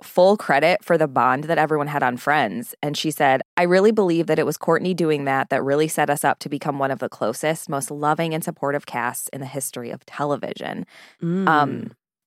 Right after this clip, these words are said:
Speaker 1: which is true. Like, if you think back, I
Speaker 2: Well,
Speaker 1: can't
Speaker 2: it
Speaker 1: think of a closer cast.
Speaker 2: Oh, agree. It's interesting 'cause in Matthew Perry's book,
Speaker 1: Mm-hmm.
Speaker 2: he credits David Schwimmer with that.
Speaker 1: Really?
Speaker 2: Well, 'cause he was like, he was like, David was the one that was like, "We should all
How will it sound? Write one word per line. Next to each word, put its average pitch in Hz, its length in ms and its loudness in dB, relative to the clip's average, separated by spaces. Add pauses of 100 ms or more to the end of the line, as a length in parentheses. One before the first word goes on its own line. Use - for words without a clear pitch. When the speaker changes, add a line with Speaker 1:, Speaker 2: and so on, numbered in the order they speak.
(140)
Speaker 1:
which 262 180 2
is 349 120 -2
true. - 520 2 (160)
Like, 180 120 -4
if 202 100 0
you 220 140 4
think 359 260 -4
back, 220 560 0 (480)
I 147 140 2
Speaker 2:
Well, 320 100 8
Speaker 1:
can't 311 100 4
Speaker 2:
it - 40 2
Speaker 1:
think 151 100 0
of 151 80 -2
a 135 80 2
closer 131 320 -4
cast. 135 560 -4 (140)
Speaker 2:
Oh, 226 100 6
agree. 185 480 2
It's 269 180 4
interesting 311 460 0
'cause 220 400 0 (100)
in 208 220 2
Matthew 185 380 0
Perry's 151 480 -4
book, 135 360 -2 (300)
Speaker 1:
Mm-hmm. 143 340 -6
Speaker 2:
he 247 200 -2
credits 233 500 0
David 147 320 2
Schwimmer 131 480 -2
with 80 220 -6
that. - 240 -6 (340)
Speaker 1:
Really? 214 800 -10 (180)
Speaker 2:
Well, 233 200 4
'cause - 200 -2
he 254 120 2
was 247 160 4
like, 196 160 2 (340)
he 208 160 -2
was 190 120 0
like, 185 180 4
David 175 320 2
was 165 140 4
the 165 100 2
one 156 180 2
that 143 140 2
was 143 160 0
like, 131 160 2
"We 147 100 0
should 135 200 0
all 127 320 2